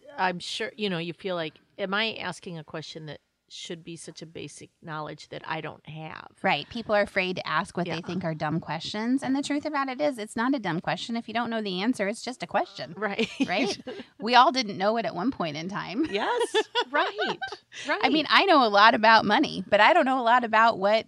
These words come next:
Speaker 2: you know, other people do. You know, I just know a lot about what I know about.
Speaker 1: Right.
Speaker 2: And everybody's like that. But there's this preconceived notion out there that we should know more about money or we should know more about investments.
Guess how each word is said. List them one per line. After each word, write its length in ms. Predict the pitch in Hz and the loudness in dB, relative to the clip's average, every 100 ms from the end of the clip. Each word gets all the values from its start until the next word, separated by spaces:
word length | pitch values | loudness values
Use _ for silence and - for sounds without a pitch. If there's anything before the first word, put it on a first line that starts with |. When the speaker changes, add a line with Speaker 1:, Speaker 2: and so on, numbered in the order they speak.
| - | -6
Speaker 2:
you 120 | 202 | -4
know, 220 | 208 214 | 0 0
other 220 | 220 233 359 | 2 0 0
people 320 | 240 180 170 | -6 -8 -10
do. 320 | 131 143 311 - 214 | -10 -6 -8 -8 -10
You 120 | 202 | -6
know, 320 | 180 185 269 - | -2 -2 -2 -4
I 140 | - 247 | -4 -2
just 180 | 294 | -2
know 120 | 202 233 | -2 2
a 40 | |
lot 180 | 220 247 | 4 4
about 240 | 254 277 | 4 4
what 80 | 233 | 6
I 120 | 294 | 4
know 180 | 320 160 | 4 0
about. 340 | 147 139 131 - | -4 -2 -4 -6
Speaker 1:
Right. 240 | 233 277 - | -6 -6 -8
Speaker 2:
And 140 | - 202 | -10 -4
everybody's 680 | 202 214 214 190 170 170 165 | 0 2 2 0 -4 -6 -10
like 240 | 165 165 - | -10 -10 -10
that. 220 | - - 175 | -10 -10 -10
But 140 | 196 170 | -6 -2
there's 220 | 185 185 | 0 0
this 200 | 180 170 | -2 -6
preconceived 580 | - 208 - 247 226 202 | -2 -2 0 -2 -2 0
notion 340 | 156 160 165 | 2 0 0
out 160 | 147 143 | -2 0
there 160 | 151 | 0
that 160 | 156 151 | 0 -2
we 120 | 147 | -4
should 440 | 151 - - 185 180 | -4 -2 2 0 0
know 220 | 156 143 | -2 -2
more 220 | 143 131 | -6 -8
about 260 | 131 147 - | -8 -10 -6
money 320 | 156 151 147 | -6 -6 -6
or 80 | 147 | -10
we 120 | 156 | -14
should 360 | - - 202 185 | -14 -10 -10 -8
know 160 | 160 | -8
more 220 | 147 143 | -10 -12
about 300 | 139 151 143 | -12 -12 -12
investments. 800 | 143 143 139 147 - 139 139 - | -12 -12 -12 -14 -16 -16 -18 -20